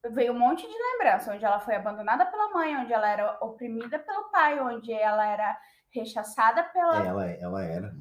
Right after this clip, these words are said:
Speaker 2: Claro que não. Alguns momentos ele fica quieto e ele chama ela, né, de, de, de Clovis. De
Speaker 1: Uhum.
Speaker 2: Clovis, de Clovis.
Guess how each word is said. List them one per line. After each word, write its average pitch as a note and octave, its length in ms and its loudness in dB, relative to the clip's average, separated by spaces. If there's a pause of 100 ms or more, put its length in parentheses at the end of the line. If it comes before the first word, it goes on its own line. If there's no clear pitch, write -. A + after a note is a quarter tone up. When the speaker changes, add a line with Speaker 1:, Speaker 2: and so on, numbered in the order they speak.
(280)
Speaker 2:
Claro F#2 260 -6 (120)
que G2+ 80 -6
não. G2 440 -2 (880)
Alguns F#2+ 280 -4
momentos G#2 340 -2
ele A2 160 -6
fica - 280 -14
quieto C#3 1040 -2
e G2 180 -4
ele G2 120 -4
chama B2+ 340 -6
ela, G2 420 -6
né, E2+ 180 -8
de, E2+ 260 -10
de, - 260 -16
de - 180 -18
Clovis. A2+ 680 6 (220)
De A#3+ 60 -6 (200)
Speaker 1:
Uhum. E4 80 4
Speaker 2:
Clovis, E2+ 400 4
de G2+ 80 -8
Clovis. - 560 -4